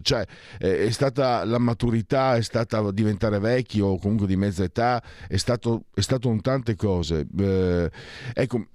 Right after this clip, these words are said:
mi piacerebbe trovare la scorciatoia perché le persone possano arrivarci, eh, prima di un processo di, di, di, di autoanalisi, chiamalo come vuoi,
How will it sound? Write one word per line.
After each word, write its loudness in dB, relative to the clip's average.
mi 0
piacerebbe 0
trovare 0
la 0
scorciatoia 0
perché -2
le 0
persone 0
possano -2
arrivarci, 0
eh, 0
prima 0
di 0
un 2
processo 2
di, 0
di, 2
di, 2
di 2
autoanalisi, 0
chiamalo -2
come -8
vuoi, 0